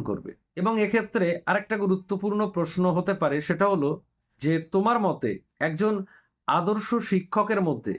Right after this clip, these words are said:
কি কি গুণ থাকা আবশ্যিক বা কি কি গুণ থাকা প্রয়োজন? মোটামুটি এই প্রশ্নগুলো তোমরা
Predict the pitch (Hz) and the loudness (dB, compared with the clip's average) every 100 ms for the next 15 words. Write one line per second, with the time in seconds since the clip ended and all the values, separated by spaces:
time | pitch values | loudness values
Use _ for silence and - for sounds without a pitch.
0 | - _ - 208 196 214 151 175 190 185 | -8 _ -6 -4 0 0 2 2 4 2
1 | 185 214 - _ _ _ 123 123 127 - | 0 -4 -6 _ _ _ -4 -2 -4 -6
2 | 92 _ _ 139 185 180 160 190 156 160 | -8 _ _ -2 0 0 -2 0 2 2
3 | 170 170 190 143 101 90 - _ _ _ | 0 0 -2 -2 -2 -4 -14 _ _ _
4 | - 160 214 233 240 254 - 160 220 240 | -6 -4 0 -2 0 -2 -2 -2 0 0
5 | 196 185 - 180 151 175 247 - _ _ | 0 -2 0 0 2 0 -2 -6 _ _
6 | _ 151 147 | _ -2 0